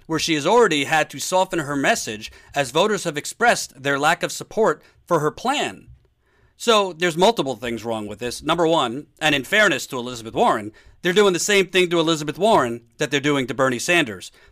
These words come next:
They're trying to equate Bernie Sanders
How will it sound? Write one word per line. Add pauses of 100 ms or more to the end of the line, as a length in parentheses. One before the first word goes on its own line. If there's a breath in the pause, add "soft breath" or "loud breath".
(100)
They're
trying
to
equate (720)
Bernie
Sanders